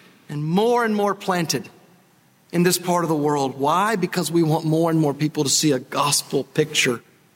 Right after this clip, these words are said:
of our God and his glory. He will finish the work,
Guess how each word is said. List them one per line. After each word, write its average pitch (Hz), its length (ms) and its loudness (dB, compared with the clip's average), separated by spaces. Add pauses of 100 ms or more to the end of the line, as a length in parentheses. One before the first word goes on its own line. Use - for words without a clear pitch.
of 139 160 2
our 131 140 2
God - 320 -2 (680)
and 151 100 4
his 143 180 4
glory. 120 480 2 (1700)
He - 100 -2
will 139 140 2
finish 139 300 2
the 117 100 -2
work, 101 420 -2